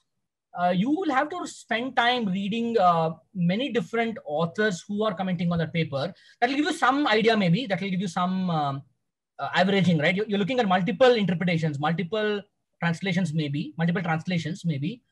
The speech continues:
Um, uh, of course, that will still be a loss. There will still be a loss in information, right? Because you're not read the original. Um, but, uh, I don't know. It, it is a problem. It is a problem that you'll have to deal, like you said, Latin or, you know. See, if my point is very simple, okay? If something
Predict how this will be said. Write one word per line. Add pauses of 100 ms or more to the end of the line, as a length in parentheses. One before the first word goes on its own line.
(420)
Um, (220)
uh, (260)
of
course,
that
will
still
be
a
loss.
There
will
still
be
a
loss
in
information,
right?
Because (220)
you're
not
read
the
original. (600)
Um, (160)
but,
uh,
I
don't
know.
It,
it
is
a
problem.
It
is
a
problem
that
you'll
have
to
deal,
like
you
said,
Latin
or,
you
know. (400)
See,
if
my
point
is
very
simple,
okay?
If
something